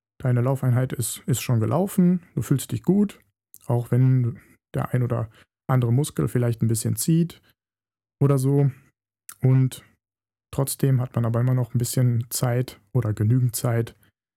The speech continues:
die, äh, zu frühstücken und die Zeit mit der Familie auch zu genießen.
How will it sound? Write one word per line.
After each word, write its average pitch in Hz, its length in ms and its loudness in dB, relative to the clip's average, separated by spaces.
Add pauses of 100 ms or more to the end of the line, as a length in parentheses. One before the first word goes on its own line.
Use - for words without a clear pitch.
(220)
die, 113 400 0 (640)
äh, 110 160 -2
zu 113 140 -6
frühstücken 139 600 0
und 117 180 -2
die 110 100 0
Zeit 120 260 -2
mit 123 100 0
der 113 80 0
Familie 120 480 0
auch 117 120 -2
zu - 140 0
genießen. 113 540 0